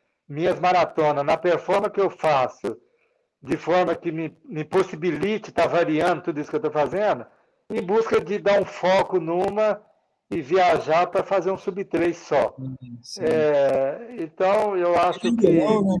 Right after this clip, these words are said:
Speaker 2: Nilson? Querendo
Speaker 1: eu
Speaker 2: ou
Speaker 1: acho
Speaker 2: não
Speaker 1: que o caminho que eu escolhi por essa troca aí, ele tá me trazendo muito mais satisfação do que simplesmente ter, tá ido
Speaker 2: É o
Speaker 1: buscando.
Speaker 2: seu caminho,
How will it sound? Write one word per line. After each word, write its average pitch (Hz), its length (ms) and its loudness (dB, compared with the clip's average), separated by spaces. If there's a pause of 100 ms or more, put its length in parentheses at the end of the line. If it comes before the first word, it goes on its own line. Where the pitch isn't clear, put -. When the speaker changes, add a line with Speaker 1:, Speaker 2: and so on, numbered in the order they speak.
(120)
Speaker 2:
Nilson? 147 300 -2 (240)
Querendo 170 220 -4
Speaker 1:
eu 165 80 6
Speaker 2:
ou 175 40 6
Speaker 1:
acho 185 160 4
Speaker 2:
não 196 60 -2
Speaker 1:
que 208 80 0
o 160 80 -2
caminho 202 500 2
que 196 80 -2
eu 202 80 6
escolhi 180 840 0 (840)
por 147 140 0
essa 170 300 2
troca 156 520 2
aí, 151 200 4
ele 190 280 2
tá 180 180 -2
me 165 100 -8
trazendo 156 480 0
muito 180 300 -6
mais 147 200 0
satisfação 151 600 -2
do 160 120 -8
que 165 140 -8
simplesmente 143 800 -8
ter, 131 300 -8
tá 127 160 -10
ido 123 260 -12
Speaker 2:
É - 80 -6
o - 40 -2
Speaker 1:
buscando. - 20 -2
Speaker 2:
seu 208 260 -6
caminho, 151 560 -2